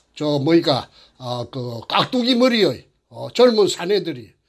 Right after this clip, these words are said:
"장군님, 장군님." 하더라는 것이지요. "장군님." 그러면서,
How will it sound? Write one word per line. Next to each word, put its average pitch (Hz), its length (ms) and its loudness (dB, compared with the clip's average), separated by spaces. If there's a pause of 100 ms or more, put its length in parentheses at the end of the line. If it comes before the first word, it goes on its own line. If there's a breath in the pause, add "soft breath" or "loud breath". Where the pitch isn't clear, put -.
(160)
"장군님, 226 680 0
장군님." 220 540 0
하더라는 180 540 -2
것이지요. 175 540 -8 (640)
"장군님." 170 640 0 (1080)
그러면서, 302 760 6